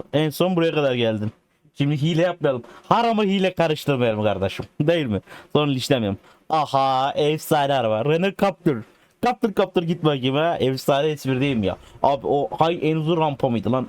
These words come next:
O çok güzel sevilmişti ya. Hadi bakayım Captur git. <laughs> Yürü bak, şöyle gaza basalım. Sağ solu böyle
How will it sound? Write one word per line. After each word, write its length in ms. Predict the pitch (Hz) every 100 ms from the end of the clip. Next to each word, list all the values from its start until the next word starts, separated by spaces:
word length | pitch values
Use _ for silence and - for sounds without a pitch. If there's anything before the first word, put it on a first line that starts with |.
| -
O 160 | 127 123 -
çok 260 | 156 -
güzel 200 | 127 123
sevilmişti 540 | 113 117 107 101 - 98
ya. 200 | 95 95 - - - -
Hadi 160 | 156
bakayım 260 | 180 170 - -
Captur 260 | - -
git. 300 | 160 151 - -
<laughs> 80 | 175 - - - - - - - - - 135
Yürü 160 | 147
bak, 140 | 139 -
şöyle 220 | 143 123
gaza 320 | 117 123 131
basalım. 360 | 127 147 127 139 - - - - - - - - - - -
Sağ 160 | 123 120
solu 360 | 131 127 139 - - -
böyle 340 | 123 120 131